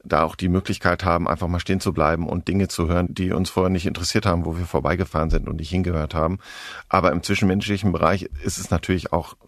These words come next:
total wichtig, zuzuhören und natürlich nicht nur akustisch, sondern auch inhaltlich. Und das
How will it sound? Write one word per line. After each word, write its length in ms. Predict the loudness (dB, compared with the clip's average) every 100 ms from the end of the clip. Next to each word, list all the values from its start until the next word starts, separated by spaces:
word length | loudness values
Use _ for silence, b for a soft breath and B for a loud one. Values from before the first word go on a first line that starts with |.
| _
total 480 | -8 -2 2 2 0
wichtig, 380 | -4 -4 -8 B B B B -4
zuzuhören 680 | -2 0 2 4 2 2 -2
und 420 | -6 -8 -10 -4
natürlich 420 | -4 -2 -2 0
nicht 200 | -2 2
nur 100 | 0
akustisch, 520 | 0 -4 -2 -2 -2
sondern 280 | -2 -2 0
auch 140 | -2
inhaltlich. 640 | 0 2 2 2 0 -4 -4 B B B B -6
Und 160 | 0
das 240 | 0 0